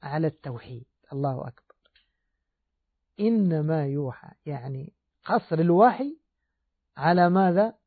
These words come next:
أنما إلهكم إله واحد. قصر الوحي على التوحيد.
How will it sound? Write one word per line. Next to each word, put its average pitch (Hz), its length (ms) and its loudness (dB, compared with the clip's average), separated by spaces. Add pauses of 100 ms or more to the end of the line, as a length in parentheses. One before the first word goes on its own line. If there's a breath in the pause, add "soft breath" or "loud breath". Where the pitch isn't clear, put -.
(260)
أنما 165 420 0
إلهكم 147 600 -8
إله 131 180 -10
واحد. 123 300 -16 (320)
قصر 202 300 2
الوحي 165 460 2
على 147 200 -4
التوحيد. 131 540 -14